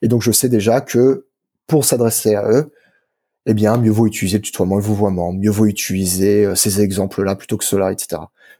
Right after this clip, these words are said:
Libre au vendeur, bien sûr, de se, de se l'approprier en fonction de sa technique de vente. Mais les équipes sales vont souvent, euh, vraiment avoir des outils supplémentaires pour mieux faire une vente. Si normalement le travail de branding est fait depuis, est bien fait depuis le début, ça va avoir un impact di-, direct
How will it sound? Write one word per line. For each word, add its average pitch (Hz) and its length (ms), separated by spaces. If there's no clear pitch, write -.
Libre 123 300
au 117 80
vendeur, 110 380
bien 98 100
sûr, 101 220
de - 40
se, - 200
de 92 380
se - 140
l'approprier 107 580
en 98 80
fonction 98 280
de - 40
sa 95 100
technique - 300
de 101 80
vente. 156 380
Mais 104 220
les 101 160
équipes 95 220
sales 123 180
vont 107 120
souvent, 101 520
euh, - 20
vraiment 101 360
avoir 95 340
des 92 220
outils 113 180
supplémentaires 113 680
pour - 140
mieux 104 400
faire 95 160
une 95 100
vente. - 220
Si - 200
normalement 107 440
le 95 100
travail 113 220
de 110 80
branding 104 360
est 92 40
fait - 180
depuis, 95 300
est - 60
bien 120 160
fait 147 140
depuis 107 240
le - 20
début, 101 340
ça - 160
va 92 40
avoir 101 180
un 98 180
impact 135 360
di-, 95 460
direct 98 460